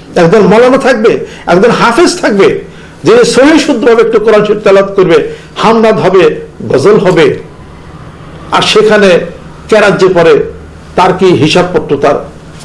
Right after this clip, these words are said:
মুখে নাই দাড়ি, সে কাজ করতেছে। ভালো একটা জিনিসের উদ্বোধন হবে,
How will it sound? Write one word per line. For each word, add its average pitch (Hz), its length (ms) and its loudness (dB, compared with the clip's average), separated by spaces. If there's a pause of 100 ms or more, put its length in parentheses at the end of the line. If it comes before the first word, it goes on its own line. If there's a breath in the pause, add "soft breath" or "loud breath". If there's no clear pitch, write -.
(120)
মুখে 285 300 2
নাই 240 140 4
দাড়ি, 180 440 2 (340)
সে 202 180 0
কাজ 170 260 -2
করতেছে। - 400 -6 (600)
ভালো 214 180 4
একটা 240 220 0
জিনিসের 226 360 2
উদ্বোধন 233 420 2
হবে, 220 460 2